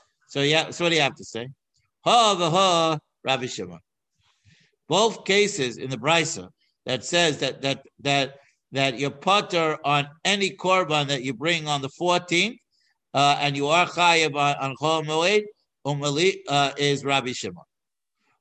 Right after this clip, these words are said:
Umalika, amalika, lo kasha, and malika to malika is not a question. Kan,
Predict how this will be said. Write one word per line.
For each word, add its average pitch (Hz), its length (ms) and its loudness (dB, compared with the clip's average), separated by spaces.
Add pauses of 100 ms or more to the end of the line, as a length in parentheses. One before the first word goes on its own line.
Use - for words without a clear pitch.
(160)
Umalika, 143 680 0
amalika, 151 640 -2
lo 135 280 -4
kasha, 127 500 -4 (480)
and 135 300 0
malika 156 680 -2
to 156 100 -6
malika 156 540 -4
is 127 160 -4
not 135 200 -4
a 120 40 -8
question. 117 520 -8 (100)
Kan, 170 440 2